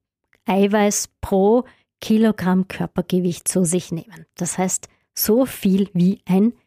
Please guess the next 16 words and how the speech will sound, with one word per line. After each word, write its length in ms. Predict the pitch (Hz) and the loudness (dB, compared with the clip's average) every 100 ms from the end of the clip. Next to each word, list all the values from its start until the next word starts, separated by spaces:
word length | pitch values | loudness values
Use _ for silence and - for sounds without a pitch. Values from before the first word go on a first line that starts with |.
| _ _ - | _ _ -4
Bodybuilder 520 | 190 185 - 185 196 | -2 0 0 0 0
oder 100 | 190 | -2
Fitnesssportler. 960 | - - - 151 - - 151 - 160 - _ _ _ _ _ - _ _ _ _ _ _ _ _ 185 | -4 -8 -6 -4 -6 -10 -14 -14 -16 -18 _ _ _ _ _ -20 _ _ _ _ _ _ _ _ 2
Wir 340 | 214 247 240 _ | 2 2 -2 _
brauchen 580 | - 180 185 233 - 175 - | -6 -2 0 -2 -2 -4 -2
das 220 | 175 - | -4 -4
Protein. 680 | - 175 - - 185 185 - _ _ _ _ _ _ _ - - - - - - | -8 -10 -8 -10 -8 -10 -14 _ _ _ _ _ _ _ -20 -16 -14 -14 -4 0
Noch 180 | 269 | 2
ein 140 | 320 262 | 4 4
wesentlicher 540 | 262 277 277 277 269 | 2 2 0 2 0
Punkt, 340 | 247 247 254 - | 2 2 2 0
den 140 | 220 | -2
Proteine 540 | - 214 214 220 220 | 0 -2 -2 2 2
unterstützen, 760 | 214 220 - 226 233 - 262 294 - _ _ _ _ _ _ - | 2 0 -2 -2 -2 0 0 0 -4 _ _ _ _ _ _ -8
den 140 | 175 | -8
Knochenaufbau. 800 | - 220 254 233 175 151 - - | -4 -4 -2 -4 -4 -10 -10 -12